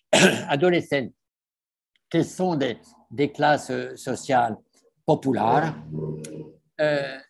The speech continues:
que são lá comme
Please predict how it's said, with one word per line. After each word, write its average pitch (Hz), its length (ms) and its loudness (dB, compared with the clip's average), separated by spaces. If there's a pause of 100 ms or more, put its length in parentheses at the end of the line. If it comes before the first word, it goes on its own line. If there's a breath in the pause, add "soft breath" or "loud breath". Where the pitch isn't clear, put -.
(260)
que 185 180 2
são 185 440 0 (160)
lá 165 460 2 (800)
comme 208 420 4